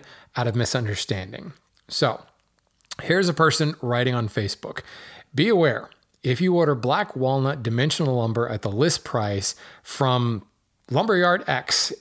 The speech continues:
in any place U S A, your order will likely include forty percent or more sapwood. If you want it color sorted with only heartwood boards, you need to specify this with your order,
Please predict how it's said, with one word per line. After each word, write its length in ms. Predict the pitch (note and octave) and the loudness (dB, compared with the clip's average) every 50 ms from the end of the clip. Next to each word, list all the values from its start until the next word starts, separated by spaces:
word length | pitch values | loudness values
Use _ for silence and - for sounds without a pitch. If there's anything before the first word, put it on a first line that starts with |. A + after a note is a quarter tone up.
| _ - | _ -2
in 1040 | C#3 B2+ B2+ B2 A#2+ A#2 A#2 A2+ A2+ A2+ A2+ A2 A2 A2 A2 A2 G#2+ A2 A#2 B2 - - | 0 2 2 2 2 0 0 0 -2 -2 -2 -2 -2 -2 -2 -2 -2 -2 -2 -4 -4 -2
any 200 | F#3 G3 G3+ - | -2 0 0 0
place 360 | - - E3+ D#3 D3 D3 - | 2 2 2 4 2 2 0
U 160 | D3 D3 C#3+ | 0 0 2
S 140 | C3 A#2+ B2 | 2 0 0
A, 300 | A#2+ G#2 G2 F#2+ G2+ - - - - - - - - - - - - - - | -2 -2 -4 -8 -10 -12 -14 -16 -20 -20 -20 -20 -20 -20 -20 -20 -14 -6 -2
your 160 | C#3 E3 B3 | 0 0 2
order 320 | C4 F3+ D#3 D3 C#3+ D3 | 2 4 4 4 4 4
will 180 | C3+ A#2 C3 B2 | 2 2 0 0
likely 480 | A#2 A#2+ B2+ C3+ E3+ E3+ - G#3+ G#3 | 0 0 0 0 -2 -2 -2 -2 -2
include 460 | F#3+ F3 C#3+ - C#3 C3 A#2+ A#2 B2 - | 0 -2 -2 0 0 0 0 0 -2 -6
forty 380 | - - - - - C#3+ E3 G#3 | -14 -14 -6 -2 0 0 2 0
percent 440 | G#3 - F3+ - - D3 C3 C#3 - | 0 -2 0 0 0 0 0 -2 -2
or 120 | - C#3 C3 | -2 -2 0
more 380 | A#2 G#2+ G2+ G2+ G2+ A#2+ C#3+ - | 0 -2 -2 -4 -6 -6 -6 -6
sapwood. 600 | - - - F3+ G#3 G#3+ G#3 - G2 F#2 D#2+ - _ _ - - - - - - _ - | -4 -2 0 0 0 0 -2 -6 -10 -10 -12 -16 _ _ -20 -20 -20 -20 -20 -16 _ -6
If 100 | - - | -2 0
you 120 | C#3+ C#3 | 2 2
want 160 | C#3 C#3 D3+ | 2 2 0
it 60 | D#3+ - | -2 -4
color 280 | - - A#3+ C4 B3 | -2 0 2 2 2
sorted 440 | E3 - - D3 C#3 C3 C3 C3 A2+ | 0 0 2 2 2 2 2 0 0
with 160 | B2 B2 A2+ | 0 0 2
only 240 | D#3 C#3+ C#3+ C#3 C3+ | 2 2 4 2 2
heartwood 560 | - - - E3 F3 A3 G#3 D3 C#3 C3 A2+ | 0 -2 -2 0 0 0 0 0 0 0 -2
boards, 400 | G#2+ A2 G2+ G2 G2 G2 F#2+ - | -4 -4 -4 -4 -4 -6 -6 -4
you 100 | B2 A2+ | -2 0
need 240 | A#2+ C3+ D3+ F3 D3+ | 0 2 2 0 0
to 80 | F3 D#3+ | 0 0
specify 640 | - - - - - D3+ D3+ - F3+ F3 F#3 F3 C#3+ | 0 0 -2 0 0 -2 0 -2 -2 0 0 0 0
this 260 | A2 A#2+ C3+ - - | 2 0 -2 0 0
with 140 | D#3+ C#3 - | -2 -2 0
your 140 | F#3+ F#3+ | 0 0
order, 280 | D#3 A#2+ A2 G#2 A2+ A2+ | 0 0 0 0 0 -2